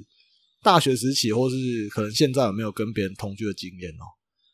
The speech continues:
我那时候大一的时候，那时候是住台凤，那时候住在顶楼。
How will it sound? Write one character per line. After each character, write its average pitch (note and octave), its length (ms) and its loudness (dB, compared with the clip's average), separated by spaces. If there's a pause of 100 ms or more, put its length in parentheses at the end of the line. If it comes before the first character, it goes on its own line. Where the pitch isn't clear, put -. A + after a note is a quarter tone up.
我 A#2+ 180 -2
那 E3+ 120 6
时 F3 100 4
候 F3 260 10
大 D#3 280 8
一 C#3+ 100 4
的 C3 100 4
时 A#2+ 160 -2
候， B2 160 2
那 C3+ 120 -2
时 B2+ 80 -2
候 A#2 80 0
是 A#2 80 -8
住 A2+ 180 -2
台 F2+ 240 -8
凤， F#2+ 180 -4 (200)
那 C3 80 -4
时 B2 60 2
候 B2+ 60 4
住 A#2+ 120 -2
在 A#2+ 120 2
顶 G2+ 280 -4
楼。 - 260 -10